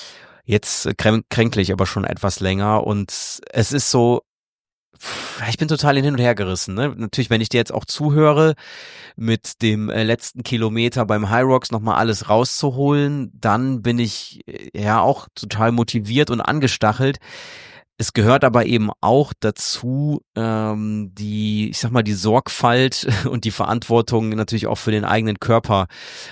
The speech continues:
wahrzunehmen. Und es ist ja de facto so, ich bin noch nie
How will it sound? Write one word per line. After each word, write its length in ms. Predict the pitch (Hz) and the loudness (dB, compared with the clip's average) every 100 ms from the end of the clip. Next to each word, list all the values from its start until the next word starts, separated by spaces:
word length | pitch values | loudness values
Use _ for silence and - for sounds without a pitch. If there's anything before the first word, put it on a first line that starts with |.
| - | -6
wahrzunehmen. 800 | 92 101 - 107 98 98 98 101 | 2 2 2 0 0 2 0 -2
Und 500 | - 101 87 - - _ _ _ _ - | -4 -4 -4 -10 -10 _ _ _ _ -8
es 220 | 98 - | -6 -4
ist 320 | 113 - - | -4 -4 0
ja 180 | 107 104 | 2 2
de 140 | 104 | 0
facto 440 | - 113 - - 110 | -2 -2 -2 -2 -2
so, 220 | 107 107 | 0 -2
ich 140 | 110 | -2
bin 160 | - 113 | -2 0
noch 160 | 110 95 | 0 -2
nie 440 | 107 123 143 | -2 -2 0